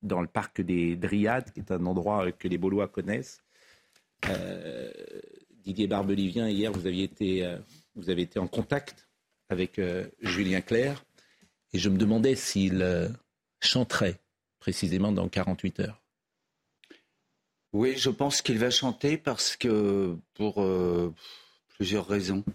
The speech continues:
Speaker 2: Je pense que pour ceux qui croient aux forces de l'esprit, il faudrait pas que la mort pense qu'on va reculer,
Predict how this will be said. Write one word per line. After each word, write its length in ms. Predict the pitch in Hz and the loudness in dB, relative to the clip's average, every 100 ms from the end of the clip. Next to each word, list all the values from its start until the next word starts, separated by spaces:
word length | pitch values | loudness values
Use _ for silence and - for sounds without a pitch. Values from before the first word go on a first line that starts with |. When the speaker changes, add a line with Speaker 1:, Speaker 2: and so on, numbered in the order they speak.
| - - _ _ _ _ _ _ _ | -10 -18 _ _ _ _ _ _ _
Speaker 2:
Je 160 | - 87 | -14 -10
pense 440 | - 117 - - | -4 -4 -2 -6
que 680 | - 98 87 87 82 82 80 _ | -4 -2 0 0 -2 -4 -6 _
pour 200 | - - | -8 -4
ceux 200 | - 117 | 0 0
qui 200 | 104 107 | 0 -4
croient 340 | - 107 104 98 | -4 -2 2 2
aux 280 | 87 82 | 2 0
forces 380 | 85 - 101 - | -2 -2 -2 -2
de 100 | 90 | 0
l'esprit, 460 | 90 87 - - 110 | 0 0 -2 -2 -2
il 100 | 113 | -2
faudrait 300 | - 85 85 | -4 -4 -2
pas 160 | 95 | -2
que 120 | 95 92 | -2 -2
la 80 | |
mort 360 | 85 92 90 - | 0 0 -2 -6
pense 340 | - 92 90 | -4 -2 -2
qu'on 200 | - 87 | -6 -6
va 140 | 78 82 | -4 -4
reculer, 540 | - - 80 85 76 | -6 -8 -2 -2 -2